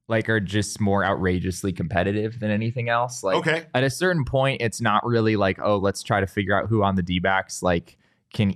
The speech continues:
Speaker 1: eat the most." It's like, who on the D-backs is, like, the craziest guy who, like, would be willing to do anything at all costs in order to, like,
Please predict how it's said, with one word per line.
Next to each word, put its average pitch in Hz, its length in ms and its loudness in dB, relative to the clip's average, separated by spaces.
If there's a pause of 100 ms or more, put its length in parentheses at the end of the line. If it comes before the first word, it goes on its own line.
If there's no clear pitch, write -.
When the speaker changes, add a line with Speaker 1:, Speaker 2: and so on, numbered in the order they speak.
Speaker 1:
eat 95 220 -6
the 123 80 0
most." 139 420 0
It's - 180 -2
like, 107 180 0
who 127 200 0
on 110 140 2
the 107 60 0
D-backs 95 500 0
is, 90 140 -4
like, 95 200 0
the 92 60 -4
craziest 92 680 -2
guy 87 460 -2
who, 104 80 -2
like, 98 220 0
would 95 120 -2
be 95 80 -2
willing 95 320 2
to 92 80 2
do 98 220 -2
anything 98 400 0
at 87 60 0
all 87 140 2
costs 82 440 -4
in 90 80 -2
order 87 300 -2
to, - 180 -8
like, 82 360 -4